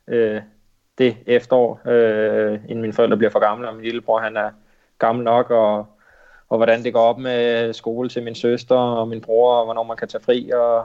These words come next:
og nu er det ligesom nu eller aldrig, og hvis man misser ud, så, så misser man den. Men, øh, ja, nu må vi se, hvad der sker. Det kan også være, at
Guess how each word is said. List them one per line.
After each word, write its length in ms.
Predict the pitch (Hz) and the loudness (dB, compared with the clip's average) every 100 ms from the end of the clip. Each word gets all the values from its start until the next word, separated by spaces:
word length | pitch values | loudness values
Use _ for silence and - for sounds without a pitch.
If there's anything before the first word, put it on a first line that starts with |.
| - | -6
og 80 | 117 | -14
nu 60 | 120 | -8
er 40 | |
det 100 | 123 | -2
ligesom 320 | 120 120 120 113 | -2 0 -2 -4
nu 160 | 123 123 | 0 2
eller 120 | 113 | 4
aldrig, 240 | 113 127 | 2 0
og 60 | 120 | -2
hvis 160 | 113 | -2
man 120 | 120 117 | -10 -16
misser 220 | 120 117 | -6 -4
ud, 180 | 123 120 | -4 -6
så, 220 | 123 117 _ | -10 -10 _
så 80 | |
misser 260 | 120 117 123 | -18 -12 -10
man 160 | 117 107 | -10 -12
den. 140 | 110 _ | -20 _
Men, 240 | - 107 107 | -8 -4 2
øh, 220 | 101 98 - _ _ _ _ | 2 2 -4 _ _ _ _
ja, 140 | 110 107 - _ _ _ _ _ | -2 -2 -6 _ _ _ _ _
nu 60 | 123 | -2
må 60 | |
vi 60 | 123 | 0
se, 160 | 127 117 | 0 0
hvad 100 | 110 | 0
der 60 | |
sker. 180 | - 110 | 2 2
Det 120 | 110 | 2
kan 80 | 110 | 4
også 140 | 110 113 | 2 4
være, 120 | |
at 80 | 110 | 2